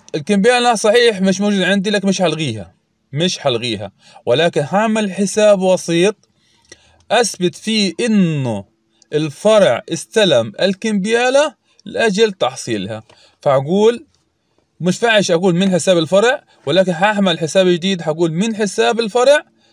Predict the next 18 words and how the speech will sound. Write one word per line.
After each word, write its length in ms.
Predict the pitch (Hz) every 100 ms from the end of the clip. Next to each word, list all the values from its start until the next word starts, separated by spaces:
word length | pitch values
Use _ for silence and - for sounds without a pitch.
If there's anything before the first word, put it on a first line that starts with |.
| _
شرطة 640 | - 202 226 - 262 285 - _ _ _ _ _ _
كمبيالات 500 | 160 160 170 196 196 202 - _
مرسلة 380 | 160 180 - 151
للتحصيل 840 | 156 180 - 165 - 208 233 269 - _
كحساب 380 | - 135 - 147
وسيط 520 | 143 - 220 294 _ _ _ _ _ _ _ _ -
إلى 200 | 196 196
حساب 380 | 180 - 185 170
كمبيالات 580 | 170 151 160 175 165 151
مرسلة 600 | 165 147 160 156 160 131
للتحصيل، 720 | 135 160 _ 147 143 - 85 - _ _ _ _ _ _ _ _ _ _ _ _ _ _ _ -
مرسلة 500 | 147 202 - 214 220
وليست 360 | 208 202 202
رسم. 300 | 160 - 92 - _ _ _ _ _ _ 143
إذن 260 | 151 147
هذا 220 | 185 190
قيد 260 | 185 180 175
جديد، 360 | 147 117 120